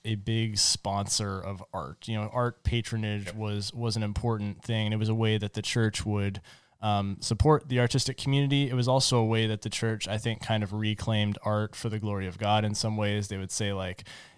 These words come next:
Speaker 1: "Yeah, there's art being made, but what if, like, the, the greatest art was art that kind of drew people's eyes upward to worship God?"
Speaker 2: Sure.
Speaker 1: And to do that, they would commission, um, artists and artisans to create works of art that, that would glorify God.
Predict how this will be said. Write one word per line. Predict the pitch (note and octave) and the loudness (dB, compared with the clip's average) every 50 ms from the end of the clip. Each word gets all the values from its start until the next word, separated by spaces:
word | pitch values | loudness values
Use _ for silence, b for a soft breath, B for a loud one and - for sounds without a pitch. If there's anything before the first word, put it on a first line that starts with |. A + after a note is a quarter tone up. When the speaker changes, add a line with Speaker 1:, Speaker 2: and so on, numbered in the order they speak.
| B B _ | B B _
Speaker 1:
"Yeah, | - F3 F3+ D3 B2 | 0 4 6 8 8
there's | B2 A#2+ A#2 A2+ | 6 4 2 2
art | - C3 B2+ A#2+ - | 2 2 2 4 4
being | B2+ A#2+ A2 A2 A2 | 4 4 4 4 4
made, | A#2 B2 A#2+ A#2 G#2+ | 4 6 4 4 2
but | A2 G#2 F#2 | 0 -4 -2
what | G#2+ A2+ A#2 | 0 0 2
if, | A2+ A2+ - A#2+ | 2 0 0 -2
like, | G#2+ G#2 - _ | -2 -2 -4 _
the, | - A2+ A2 G#2+ | -6 -4 -4 -4
the | G#2 A#2 A2 | -2 -4 -4
greatest | G#2 A2+ A2 G#2+ G#2+ G#2+ G#2+ G2+ - | -4 -2 -2 0 0 0 0 0 0
art | G#2+ G2+ G2 F#2+ | 0 0 0 -2
was | G2 G2+ - | -4 -6 -6
art | - G2+ G2+ G2+ G2+ - | -4 -2 -2 -2 -2 -6
that | A2 - | -10 -8
kind | - - G#2+ G#2 | -2 -2 0 0
of | G2 G2 | -2 -4
drew | - - A2+ A2 A2+ A2 | -4 -4 -2 0 0 -2
people's | - - A#2+ - A2+ G#2 G2 - | -2 -2 -6 -4 -4 -6 -4 -2
eyes | E2 G2+ G#2 G2+ G2+ - - | -2 0 0 0 -2 -4 -6
upward | - - - G#2+ G#2+ G2+ G2+ G2 - | -8 -6 -4 -2 0 0 0 -2 -2
to | - G#2 | -4 -4
worship | G#2 G2+ F#2+ - - G2+ - | -4 -4 -6 -6 -8 -8 -6
God?" | - G#2+ F#2+ F#2+ F#2 F#2 F#2 - B B B B | -4 -2 -2 0 -2 -2 -4 -8 B B B B
Speaker 2:
Sure. | E2+ B B B - | -12 B B B 2
Speaker 1:
And | B2+ B2 A#2+ A#2 A2+ A2 G#2+ - _ _ - | 4 6 6 6 6 4 2 0 _ _ -2
to | - C3+ | 0 0
do | A#2+ A#2 C3 B2+ | 4 6 4 6
that, | A#2 G#2+ G2+ G#2 G#2 G#2 | 6 6 4 4 2 0
they | A2+ A2 G#2+ | 0 0 0
would | G#2+ G#2+ G#2+ G#2 G#2 F#2 - - | 0 -2 -2 -4 -4 -6 -6 -6
commission, | - A#2+ A2 A2 G#2+ G2+ - A#2 A2 G#2 G#2 G#2 G#2 A2 - | -2 -2 0 0 0 0 0 0 0 0 0 0 -2 -4 -2
um, | - A2+ G#2+ G#2 G2+ G2+ G#2+ A2 - - | -2 0 0 0 0 -2 -6 -8 -6 -2
artists | A#2+ A2+ G#2+ A2 A2 G#2+ - - | 0 0 2 2 2 2 0 0
and | A#2 G2+ | -2 -2
artisans | G#2 G#2+ G#2+ A2 G#2+ - A2+ G#2+ G#2 G#2 G2+ - | -2 -2 -2 -2 -2 -2 -2 -2 -2 -4 -4 -4
to | - A#2 G#2 | -4 -4 -4
create | - - A#2+ A2 G#2 G#2 G2+ G#2+ | -4 -4 -2 0 0 0 0 -2
works | A2+ A2+ G#2+ G#2 - - | -4 -6 -4 -2 -2 -2
of | G#2+ G#2 | 0 0
art | G2+ G2+ G2+ G2+ - | -2 -2 -2 -4 -6
that, | C3 B2 A2+ G#2+ - - G2+ | -8 -6 -4 -4 -4 -4 -4
that | A2+ G#2+ G#2+ | -4 -2 -2
would | G#2+ G#2 F#2+ G2 | -2 -6 -6 -6
glorify | - A2 G#2 G#2 G#2 G2+ - G#2+ F#2+ F#2+ | -6 -4 -2 -2 -4 -2 -2 -2 -2 -2
God. | G2 A2+ A2 G#2+ G#2 G2+ G2 G2+ | -2 -2 0 2 2 0 0 -2